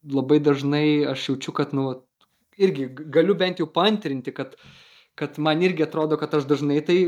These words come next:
save paspaudžiu, e, bet m-, tas, man atrodo, tos mintys yra trupučiuką iš atėjusios iš tos vat visuomenės. Tai čia jau tokia kaip,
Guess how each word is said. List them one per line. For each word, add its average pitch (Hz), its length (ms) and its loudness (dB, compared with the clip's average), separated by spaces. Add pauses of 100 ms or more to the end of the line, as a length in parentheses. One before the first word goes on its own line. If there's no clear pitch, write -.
(180)
save 190 420 -2 (160)
paspaudžiu, 202 720 -2 (140)
e, 156 260 2
bet 151 280 0
m-, 165 220 -6 (240)
tas, 165 380 -2
man 165 220 -2
atrodo, 165 340 4
tos 165 260 0
mintys 175 420 0
yra 165 140 0
trupučiuką 165 540 -2
iš 151 140 -4
atėjusios 160 560 2
iš - 100 -10
tos 156 200 -2
vat 151 160 -2
visuomenės. 123 640 -2 (600)
Tai 117 140 -6
čia 139 240 2
jau 131 160 2
tokia 135 320 -2
kaip, 139 300 -2